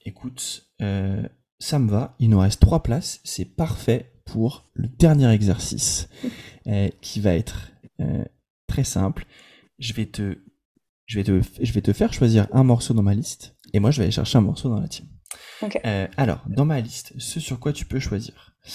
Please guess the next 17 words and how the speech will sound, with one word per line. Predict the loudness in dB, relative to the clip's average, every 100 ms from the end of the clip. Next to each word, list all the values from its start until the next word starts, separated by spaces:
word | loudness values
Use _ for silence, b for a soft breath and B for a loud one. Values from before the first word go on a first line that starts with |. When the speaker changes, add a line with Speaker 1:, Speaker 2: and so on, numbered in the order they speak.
| B B -14
Speaker 1:
Tu | -6 -2
as, | -2 -4 _ -8
euh, | -6 -6 -8
alors | -10
attends, | -14 -18
que | -16
je | -16
dise | -10
pas | -10
de |
bêtises. | -10 -16 -20 -20 _ _ _ _ -8
Euh, | -4 -4 -6 _ -20
du | -16
coup, | -14 -6
Welcome | -2 -2 0
to | 4
Paradise, | 6 8 6 4 0 -10